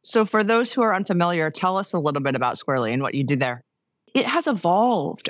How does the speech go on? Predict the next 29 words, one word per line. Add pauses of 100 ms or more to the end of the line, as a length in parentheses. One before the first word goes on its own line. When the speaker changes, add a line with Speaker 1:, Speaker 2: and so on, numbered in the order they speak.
Speaker 2:
over
the
past
year
and
a
half,
much
like
you
would
evolve
a
product (340)
when
you're
trying
to
find
product
market
fit.
I
ran
the
same
process
for
me